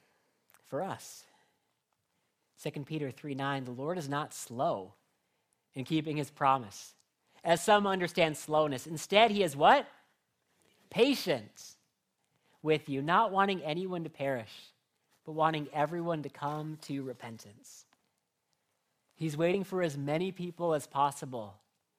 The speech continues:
to respond to his invitation. Come. He's sending out the R S V Ps. He is just waiting for the yeses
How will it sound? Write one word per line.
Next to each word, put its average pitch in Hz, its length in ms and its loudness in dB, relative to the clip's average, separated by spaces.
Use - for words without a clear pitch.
to 160 100 -10
respond 151 800 -4
to 147 100 -12
his 131 140 -8
invitation. 113 720 -14
Come. 95 400 -16
He's 131 160 -10
sending 160 300 -2
out 151 140 2
the 151 100 -6
R 143 160 2
S 135 120 -8
V 143 120 -10
Ps. 113 520 -12
He 131 160 -6
is 127 100 -4
just - 240 -10
waiting 143 500 -6
for - 120 -16
the 117 100 -8
yeses 117 840 -6